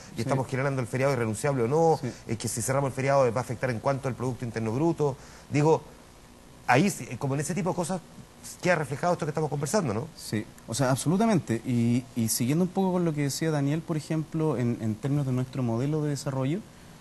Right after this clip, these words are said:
Speaker 2: nosotros nos hemos jactado durante años de tener cifras envidiables de crecimiento económico. Pero cuando miramos cifras de salud mental, solamente para darte un dato,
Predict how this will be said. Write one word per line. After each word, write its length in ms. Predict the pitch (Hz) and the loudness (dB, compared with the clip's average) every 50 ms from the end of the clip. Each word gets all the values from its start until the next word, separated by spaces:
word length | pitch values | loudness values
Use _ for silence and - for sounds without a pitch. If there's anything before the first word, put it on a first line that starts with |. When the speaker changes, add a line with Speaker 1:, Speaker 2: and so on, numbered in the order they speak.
| - - - - - | -20 -20 -20 -12 -8
Speaker 2:
nosotros 280 | - - - 180 226 220 | -6 -4 -2 0 0 2
nos 160 | 196 160 156 | 2 4 4
hemos 160 | 165 170 165 | 2 2 0
jactado 400 | - 135 113 - - - 127 143 135 | 0 -4 -6 -4 -4 -4 -2 0 0
durante 420 | 127 120 127 113 - - 92 87 | 0 0 0 -2 -2 -2 -2 0
años 320 | 98 120 135 139 135 117 | 0 2 2 0 0 0
de 80 | 120 113 | -2 -4
tener 260 | - 110 110 120 117 | -2 -2 -2 -2 -2
cifras 380 | - - 131 123 - 123 123 123 | -4 -4 -6 -4 -4 -2 -2 0
envidiables 640 | 117 110 98 95 87 92 110 123 139 143 143 131 123 | 0 0 0 0 0 2 2 2 2 2 0 0 0
de 80 | 123 | -2
crecimiento 480 | 110 117 110 117 110 107 104 101 - 101 | -2 -4 -4 -2 -2 -2 -2 -2 -4 -4
económico. 340 | 92 90 76 50 50 - - - - - - - - - - - - - - | -4 -4 -6 -6 -10 -12 -16 -18 -18 -20 -20 -20 -20 -20 -20 -20 -20 -10 -4
Pero 140 | - 120 120 | -2 -2 0
cuando 200 | 120 123 117 120 | 2 2 2 2
miramos 360 | 113 117 127 151 170 180 170 | 2 2 2 2 0 0 -2
cifras 260 | - 185 170 - 175 160 | -2 -4 -2 0 0 0
de 80 | 156 | 0
salud 220 | 143 - 147 147 147 | 0 0 0 2 2
mental, 260 | 147 139 - 160 147 | 2 0 0 -2 -2
solamente 520 | - 165 156 156 151 151 151 151 147 151 135 | 0 0 2 2 4 4 2 2 0 2 2
para 100 | 139 139 | 4 4
darte 200 | 143 - - 143 | 2 2 0 -2
un 120 | 135 123 | 0 2
dato, 440 | 117 139 147 156 - 170 165 156 - | 2 2 2 2 2 0 0 0 -2